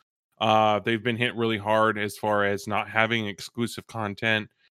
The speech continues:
I mean, I can, I can name several PlayStation games that, uh, that I wanna play right now 'cause I don't, I don't have a PlayStation. Um, but I, there's a lot of games that I wanna play on PlayStation.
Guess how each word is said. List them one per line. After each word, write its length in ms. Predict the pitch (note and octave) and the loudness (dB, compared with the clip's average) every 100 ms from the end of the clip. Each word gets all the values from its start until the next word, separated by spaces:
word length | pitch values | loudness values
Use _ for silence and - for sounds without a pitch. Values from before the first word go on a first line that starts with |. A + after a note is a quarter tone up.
| _ - | _ -2
I 80 | |
mean, 160 | A#2 A#2 | 2 4
I 120 | A2+ | 4
can, 300 | B2 B2 A2+ - | 4 0 0 0
I 100 | B2 | 0
can 180 | B2 A#2 | 2 4
name 280 | A#2 A#2 G#2+ | 4 4 0
several 560 | A#2 G#2+ A2 A2 G#2 _ _ - | -2 -2 0 -2 -4 _ _ -2
PlayStation 500 | A#2+ A#2+ A#2 A2 G2+ | 0 2 0 0 -2
games 380 | G2+ G2+ G2 | -2 -2 -6
that, 160 | G#2 F#2+ - | -4 -4 -4
uh, 260 | G2+ G2+ F#2+ - | -4 -2 -2 -4
that 100 | G#2 | -2
I 160 | G#2 G#2+ | 2 2
wanna 240 | G#2 G2+ | 0 -4
play 200 | E2+ A#2 | 0 2
right 160 | G#2+ F#2+ | 2 0
now 160 | G2+ F#2+ | -2 -4
'cause 160 | G2 | -6
I 60 | G2+ | -6
don't, 120 | G2+ _ G2+ | -6 _ -6
I 60 | |
don't 160 | G2+ - - | -6 -6 -6
have 200 | F2+ F#2+ | -6 -6
a 60 | |
PlayStation. 600 | - G2 - G2+ - A2 - _ _ _ _ | -8 -8 -6 -8 -8 -14 -18 _ _ _ _
Um, 500 | G2+ G2+ F#2+ F2+ F2+ F2 - | -2 2 2 0 -6 -10 0
but 100 | A2 | 4
I, 200 | A#2 G2+ A2+ | 4 4 0
there's 180 | A2 | 0
a 40 | G#2 | 0
lot 240 | G2+ G#2 | 0 0
of 100 | G2 | 2
games 300 | G2+ G#2 G2 | 2 2 0
that 100 | G2+ | -4
I 60 | F#2 | -4
wanna 240 | F2+ F2+ E2+ | -4 -8 -6
play 180 | G2+ | -4
on 160 | F#2 F2 | -4 -4
PlayStation. 680 | G#2 G2+ - D#2+ - D#2+ | -4 -4 -4 -6 -6 -10